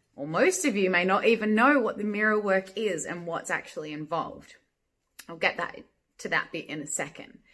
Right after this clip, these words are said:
And another topic that I spoke about recently is straight out about confidence. Now,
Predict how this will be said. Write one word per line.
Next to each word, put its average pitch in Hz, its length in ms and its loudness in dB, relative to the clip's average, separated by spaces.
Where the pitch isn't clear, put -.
And 277 140 4
another 339 340 8
topic 254 540 0
that 240 100 6
I 233 100 6
spoke 226 300 4
about 196 360 2
recently 208 760 2
is 262 560 -2
straight 285 300 6
out 240 260 8
about 202 260 2
confidence. 156 680 -8
Now, 190 380 4